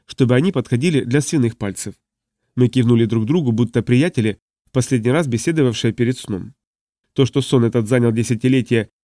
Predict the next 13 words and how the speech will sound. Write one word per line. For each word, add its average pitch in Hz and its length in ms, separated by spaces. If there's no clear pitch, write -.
и 127 120
мог 127 200
вполне 135 320
оказаться 117 460
для 120 140
нас 120 200
вечным, 151 440
в 113 80
данный 190 280
момент 180 340
не 202 160
имело 120 240
значения. 107 600